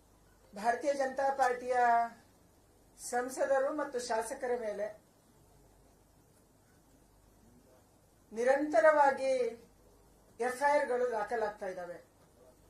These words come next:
ರಾಜ್ಯದ ಇತಿಹಾಸದಲ್ಲಿ ಮೊದಲ ಬಾರಿಗೆ ವಿರೋಧ ಪಕ್ಷದ ನಾಯಕನ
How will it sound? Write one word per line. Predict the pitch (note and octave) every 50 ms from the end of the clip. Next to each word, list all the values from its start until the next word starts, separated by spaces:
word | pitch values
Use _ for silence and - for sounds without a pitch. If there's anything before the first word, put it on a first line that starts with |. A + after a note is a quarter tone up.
| _ _ - - - _ _ _ _ _ _ _ _ _ _ _ _ _ _ _ _ _ _ _ - - - - - _ _ _ _ _ _ _ _ _ _ - - _ _ _ _ _ _ _ - E3+
ರಾಜ್ಯದ | G#3+ A3 A#3 A#3+ A#3+ D4 D4 C#4+
ಇತಿಹಾಸದಲ್ಲಿ | C#4+ C#4+ C4 - C4+ C4+ C#4 C#4 C#4+ C#4 C#4 C#4 B3 C4 C4 B3+ B3+ C4
ಮೊದಲ | B3 A#3+ A#3+ B3 C4 C4 C4+ C4
ಬಾರಿಗೆ | C4 B3 A#3+ A#3+ A#3+ A#3+ C4 B3 G#3+ G3+ G3+ - - - _ _ _ _ _ _ _ _ - - _ - - - - - - - - - _ _ _ _ _ _ _ _ _ _ _ - _ - _ _ F#3+
ವಿರೋಧ | G#3+ A#3 B3 C4+ C#4+ D4 D#4
ಪಕ್ಷದ | D#4 D#4 D4+ C#4+ C#4 - D4 C#4+ C#4
ನಾಯಕನ | C#4 C#4 B3 A#3+ B3 C4+ C4+ C#4 D4 C#4 C4